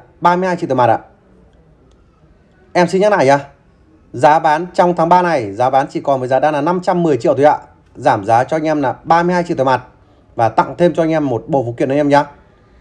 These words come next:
Vậy thì chiếc xe Hyundai Accent số tự động bản đặc biệt này, lãnh đạo đang là năm trăm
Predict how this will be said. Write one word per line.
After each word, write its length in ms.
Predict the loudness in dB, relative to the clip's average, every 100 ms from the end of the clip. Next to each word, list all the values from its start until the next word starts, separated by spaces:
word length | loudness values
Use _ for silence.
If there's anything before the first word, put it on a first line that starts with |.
| _ _ _ _ _ -20 -2
Vậy 220 | 2 2
thì 100 | 0
chiếc 240 | -4 -6
xe 160 | 2 2
Hyundai 160 | 4 2
Accent 460 | 4 2 2 -2 -10 _
số 200 | -6 -2 2
tự 60 |
động 260 | 2 2 0
bản 180 | -2 -2
đặc 100 | -2
biệt 160 | 0
này, 340 | 2 2 0 -4 -12 _ _ _ _ _ _
lãnh 180 | -2 2
đạo 140 | 4 4
đang 200 | 2 2
là 340 | 0 -2 -4 -10 _ _ _ _ _ _ _ _ _ _ -6
năm 320 | -2 0 0
trăm 280 | 0 0 2